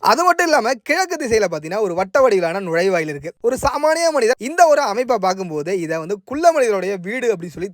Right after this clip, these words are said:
தவறுதலா நினைக்கிறாங்க. உண்மையிலேயே இதை டால்மன்ஸ் அப்படின்னு சொல்லி சொல்லுவாங்க. டால்மன்ஸ் அப்படின்னா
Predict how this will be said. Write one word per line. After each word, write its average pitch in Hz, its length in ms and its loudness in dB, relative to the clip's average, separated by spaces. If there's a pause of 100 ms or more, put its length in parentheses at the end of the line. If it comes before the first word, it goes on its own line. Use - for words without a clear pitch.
தவறுதலா 156 260 -2
நினைக்கிறாங்க. 156 600 -4 (280)
உண்மையிலேயே 311 500 2
இதை 262 160 4 (100)
டால்மன்ஸ் 262 500 4
அப்படின்னு 196 200 -4
சொல்லி 190 140 -2
சொல்லுவாங்க. 170 460 -2 (320)
டால்மன்ஸ் 226 460 2
அப்படின்னா 180 320 0